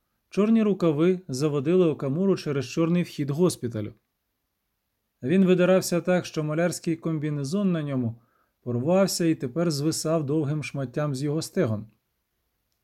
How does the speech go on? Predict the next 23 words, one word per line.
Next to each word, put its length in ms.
А 100
витатуйовані 720
чорні 360
дракони 580
звивалися 600
на 140
роздутих 520
м'язах 420
спини, 480
наче 280
зійшлись 680
у 120
двобої. 540
Їм 260
назустріч 680
трапився 520
фельдшер, 600
який 280
за 160
потреби 420
виконував 580
і 100
функції 580